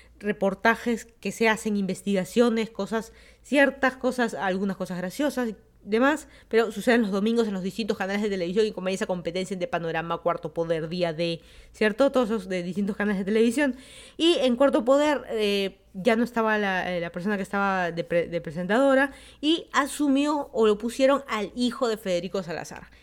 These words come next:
que incluso ni yo me sé el nombre y no lo he apuntado porque lo conocemos al chico como chico y literalmente chico, porque se le ve bien chiquillo y tiene la misma cara de su papá, por algo es su hijo, ¿no? Eh, es el hijo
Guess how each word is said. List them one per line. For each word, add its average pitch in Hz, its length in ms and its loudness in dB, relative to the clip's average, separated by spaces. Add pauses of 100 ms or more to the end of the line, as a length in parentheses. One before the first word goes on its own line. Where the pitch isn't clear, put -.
(100)
que 233 60 2
incluso 277 560 6
ni 233 280 2
yo 294 160 6
me 285 120 2
sé 285 100 0
el 269 80 2
nombre 233 240 2
y 226 40 -2
no 233 80 2
lo 226 40 4
he 226 40 0
apuntado 233 340 2
porque 226 180 -4
lo 170 100 -4
conocemos 208 440 -6
al 196 80 -4
chico 220 280 -2
como 208 380 -8 (200)
chico 240 380 0
y 208 120 -6
literalmente 190 760 -2 (220)
chico, 247 380 2
porque 233 160 0
se 180 60 -2
le 185 60 2
ve 233 120 4
bien 220 340 4
chiquillo 226 560 0 (420)
y 208 300 0
tiene 220 200 2
la 196 40 2
misma 208 220 0
cara 208 160 2
de 196 60 -2
su 190 80 -2
papá, 226 360 0 (340)
por 175 140 0
algo 175 200 2
es 165 40 -4
su 214 80 -4
hijo, 208 220 -4
¿no? 240 180 -4 (300)
Eh, 180 640 -2 (500)
es 226 140 -4
el 196 100 0
hijo 262 400 2